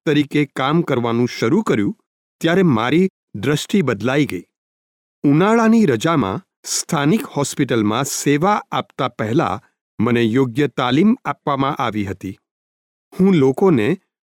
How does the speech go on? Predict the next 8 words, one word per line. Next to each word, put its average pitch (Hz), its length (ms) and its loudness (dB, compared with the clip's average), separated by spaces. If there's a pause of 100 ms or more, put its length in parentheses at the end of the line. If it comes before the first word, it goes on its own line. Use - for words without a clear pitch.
(140)
પ્રવેશદ્વાર 170 720 0
પાસે 143 460 -2 (320)
આવકાર 135 520 0
આપી 131 520 -4 (380)
માર્ગદર્શન 151 760 0
આપતો. - 360 -10 (720)
બાળકોના 185 600 2
વિભાગમાં 131 760 0